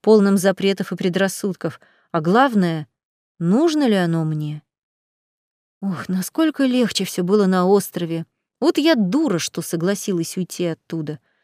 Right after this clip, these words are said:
Зачем нам эта справедливость и права на участок? Зачем было? Нет, Айвану все это важно. И его семья, он же их любит, даже отца, несмотря на все их разногласия.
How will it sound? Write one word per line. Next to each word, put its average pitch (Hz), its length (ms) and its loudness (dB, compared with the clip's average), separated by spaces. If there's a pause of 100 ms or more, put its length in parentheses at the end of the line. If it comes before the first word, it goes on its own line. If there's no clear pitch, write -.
(220)
Зачем 277 420 2
нам 330 160 4
эта 320 160 0
справедливость 262 760 0
и - 20 -6
права 262 320 2
на 247 100 0
участок? 233 640 -2
Зачем 262 500 -2
было? 262 300 0 (680)
Нет, 175 400 0
Айвану 190 380 2
все 175 220 -4
это 170 180 -4
важно. 160 420 -4 (380)
И 202 80 -2
его 196 200 4
семья, 202 500 2 (360)
он 196 140 2
же 214 120 2
их - 160 -2
любит, 202 460 2 (300)
даже 185 380 2
отца, 233 480 -2
несмотря 196 560 0
на 185 100 0
все 185 200 -2
их 175 140 -4
разногласия. 175 840 -2